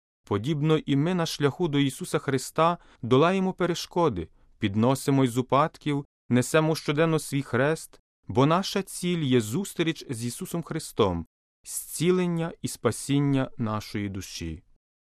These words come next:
Друзі розслабленого очікували, що, принісши його до Ісуса, повернуть йому здоров'я, але у Бога був інший план. Господь справді на диво дає куди більше, ніж те, про що ми просимо.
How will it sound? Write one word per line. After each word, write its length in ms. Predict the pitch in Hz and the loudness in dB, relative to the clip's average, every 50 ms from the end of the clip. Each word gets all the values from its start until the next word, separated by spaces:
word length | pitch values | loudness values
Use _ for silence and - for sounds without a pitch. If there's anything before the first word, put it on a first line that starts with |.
| _ _ | _ _
Друзі 440 | - 101 113 139 196 214 175 196 202 | -4 -2 0 2 2 0 2 4 4
розслабленого 960 | 196 190 - - - 170 175 196 208 185 175 165 160 156 143 147 151 - - | 4 2 0 -2 0 2 2 2 2 0 0 0 2 2 4 4 2 2 2
очікували, 760 | 143 - - - 220 233 - - 127 101 98 92 92 90 - - - | -2 -2 -2 -4 -4 -4 0 0 2 2 2 2 2 0 -2 -4 -10
що, 260 | - - - 139 123 | -16 -2 -2 -2 0
принісши 600 | - 139 131 127 131 165 202 - - - 156 151 | 4 4 6 6 6 4 2 -2 -4 -2 0 0
його 240 | 147 143 143 175 170 | 2 2 2 2 2
до 160 | 147 147 143 | 4 4 6
Ісуса, 680 | 135 127 117 - - - 190 180 - - 180 170 170 170 - _ _ _ | 6 4 4 0 -4 -6 -6 -8 -2 2 2 2 2 2 -2 _ _ _
повернуть 560 | - 156 147 151 160 160 170 202 208 - 185 | 4 4 6 6 4 4 4 2 0 0 -2
йому 220 | 185 180 180 180 | 0 0 0 0
здоров'я, 640 | 156 151 143 160 156 156 143 120 101 82 80 76 73 - _ _ _ _ _ _ | -2 -2 2 4 4 6 6 6 4 2 -2 -8 -10 -14 _ _ _ _ _ _
але 220 | - 120 113 117 | 4 4 4 6
у 140 | 117 113 110 | 4 2 2
Бога 480 | 98 92 117 160 196 170 175 165 156 - - | 0 2 2 4 4 4 2 0 -2 -4 -6
був 260 | 117 107 127 135 - _ | -4 -2 -2 -2 -2 _
інший 420 | 165 185 202 208 - - - 92 | -2 0 0 0 -2 -4 -6 -6
план. 420 | 80 - 92 87 87 85 82 85 - - _ _ _ _ _ _ _ _ | -6 -4 -2 0 0 0 -2 -6 -10 -16 _ _ _ _ _ _ _ _
Господь 760 | - 85 95 95 - - - - - 139 160 214 214 - _ _ _ _ _ _ | -8 -6 -6 -6 -6 -8 -8 0 2 4 4 4 0 -4 _ _ _ _ _ _
справді 680 | - - - - - - - 185 202 208 202 175 170 190 | -8 -8 -8 -6 -2 0 2 2 4 2 2 2 2 2
на 120 | 185 180 | 2 2
диво 540 | 160 123 123 175 202 220 156 104 90 87 87 - _ _ _ - | 2 2 2 2 4 4 2 0 -2 -4 -6 -10 _ _ _ 0
дає 260 | 107 117 127 170 185 | 4 4 6 6 4
куди 280 | - - 190 160 185 | 4 2 2 2 2
більше, 500 | 160 120 117 185 220 226 226 - - 202 | 0 0 0 2 2 2 0 2 2 2
ніж 260 | 190 185 170 - - - | 2 2 2 -2 -6 0
те, 320 | - 147 120 101 90 - - _ | 2 4 4 4 2 -2 -6 _
про 160 | - 127 120 | -4 -4 -4
що 200 | - - - 135 | -2 0 2 2
ми 100 | 127 120 | 2 2
просимо. 640 | - 120 117 104 98 - - - 85 85 85 - | 2 2 2 2 2 -2 -6 -8 -8 -8 -8 -10